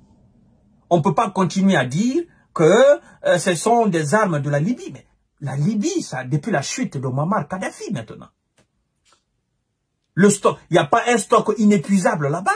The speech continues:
Non. Ça vient de l'Occident. Toutes ces armes viennent de l'Occident. Ce sont des armes occidentales. Vous comprenez, mesdames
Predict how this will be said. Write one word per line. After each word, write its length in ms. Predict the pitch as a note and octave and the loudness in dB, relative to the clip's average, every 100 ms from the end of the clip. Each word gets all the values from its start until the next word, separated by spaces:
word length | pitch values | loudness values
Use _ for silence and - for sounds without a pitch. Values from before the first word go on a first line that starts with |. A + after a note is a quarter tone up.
| F4+ _ _ | -4 _ _
Non. 260 | F3+ G#3 - _ _ _ _ _ _ _ _ _ _ _ _ _ | -4 -4 -8 _ _ _ _ _ _ _ _ _ _ _ _ _
Ça 240 | - - F3+ | -12 -2 0
vient 580 | D3 G#3+ B3 D#3+ G#2+ - _ _ _ _ | 0 0 -2 -4 -10 -18 _ _ _ _
de 80 | C3+ | -6
l'Occident. 520 | B2+ D3 - D3 - _ _ _ _ _ _ _ _ | -4 -6 -8 -12 -12 _ _ _ _ _ _ _ _
Toutes 200 | G3+ - | -12 -8
ces 220 | D3+ B2+ | -8 -6
armes 240 | D3 C3 | -6 -6
viennent 260 | A#2 C3+ C#3+ | -10 -8 -8
de 80 | G2+ | -10
l'Occident. 400 | G2+ - - - _ _ _ _ _ _ _ _ _ _ _ _ _ _ _ _ _ | -18 -20 -20 -20 _ _ _ _ _ _ _ _ _ _ _ _ _ _ _ _ _
Ce 120 | C3 | -12
sont 200 | - F3 | -8 -6
des 280 | A#2 G#2+ D3 | -8 -6 -6
armes 180 | C#3+ G#2 | -6 -10
occidentales. 720 | G#2+ - F#2+ G2 - G2+ _ _ _ _ _ _ _ _ _ _ _ _ _ _ _ _ _ _ _ _ _ | -16 -16 -18 -20 -20 -20 _ _ _ _ _ _ _ _ _ _ _ _ _ _ _ _ _ _ _ _ _
Vous 120 | G#2+ | -16
comprenez, 380 | - A#2+ C#3+ F3 | -10 -8 -6 -6
mesdames 260 | D#3 G#2 | -6 -8